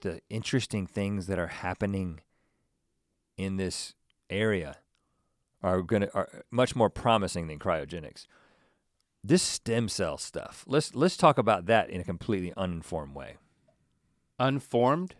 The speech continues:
Speaker 1: Uninformed.
Speaker 2: Oh. <laughs>
Speaker 1: I, I will say, in one sense, these rabbit hole episodes are a lot like the Avett Brothers song where they s-, they talk about people love to talk on things they don't know about.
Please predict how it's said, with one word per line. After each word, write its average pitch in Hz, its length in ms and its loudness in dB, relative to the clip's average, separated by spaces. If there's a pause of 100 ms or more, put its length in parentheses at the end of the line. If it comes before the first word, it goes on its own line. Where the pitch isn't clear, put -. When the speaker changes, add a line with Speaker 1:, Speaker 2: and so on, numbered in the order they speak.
(120)
Speaker 1:
Uninformed. 98 800 2 (160)
Speaker 2:
Oh. 107 300 4 (500)
<laughs> - 340 -6
Speaker 1:
I, 123 300 -2
I 165 100 12
will 247 200 12
say, 196 240 10
in 147 180 6
one 160 160 6
sense, 170 360 4
these 131 240 2
rabbit 131 300 6
hole 127 180 8
episodes 127 500 4
are 110 80 6
a 98 80 6
lot 110 260 4
like 101 240 4
the 98 160 0
Avett 104 300 0
Brothers 101 260 2
song 104 240 2
where 95 80 0
they 90 120 -2
s-, - 180 -10
they 101 120 -4
talk 98 200 2
about 92 320 2 (920)
people 117 260 2
love 107 320 6
to 87 60 -8
talk 107 300 4
on 104 180 4
things 104 300 0
they 98 120 2
don't 98 260 0
know 101 240 2
about. 110 360 0